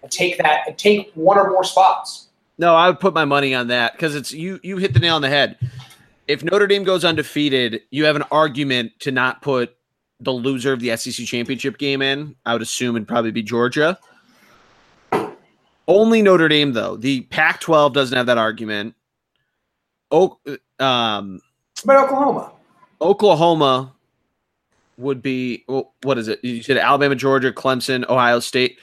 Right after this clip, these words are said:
Speaker 2: Yeah, Oklahoma would be switching in for Ohio State. Oklahoma, if they're undefeated, you have that argument too. And you might get, you might get them in instead of Georgia. I don't, but you, from what we've seen of Georgia, they've looked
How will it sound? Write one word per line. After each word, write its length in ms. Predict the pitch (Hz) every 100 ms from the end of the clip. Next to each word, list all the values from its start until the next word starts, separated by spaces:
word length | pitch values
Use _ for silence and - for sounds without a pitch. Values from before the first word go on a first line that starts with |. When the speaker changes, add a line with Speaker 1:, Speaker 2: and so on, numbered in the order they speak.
| _
Speaker 2:
Yeah, 140 | 151 139
Oklahoma 480 | 170 175 165 160 139
would 160 | 127
be 200 | 131 127
switching 380 | 120 151 135 131
in 120 | 123
for 140 | 113 110
Ohio 280 | 104 107
State. 360 | 98 - 104 127 - _ _
Oklahoma, 460 | - 143 185 180 165
if 80 | 143
they're 180 | 151 151
undefeated, 520 | 139 135 143 135 113
you 180 | 127 123
have 260 | 127 127
that 160 | 127 123
argument 460 | 123 120 113 101
too. 460 | - 127 107 98 87 _ _ _ _ _ _ _ -
And 140 | 143
you 80 | 151
might 320 | 147 156 214
get, 380 | - 139 131 - _ -
you 140 | 127
might 240 | 147 165 -
get 220 | 156 147
them 180 | 143 139
in 120 | 139
instead 320 | 127 - 135
of 80 | 117
Georgia. 600 | 147 165 139 120 107 104 _ _ _ _ _ _ _ -
I 100 | 160
don't, 180 | 165 127
but 300 | 151 139 _
you, 400 | - 147 156 139 - _ 156
from 180 | 127 170
what 160 | 170 151 _ _ -
we've 160 | 170
seen 260 | 135 - 233
of 100 | 160
Georgia, 300 | 139 131 120
they've 180 | 123 120
looked 260 | 135 131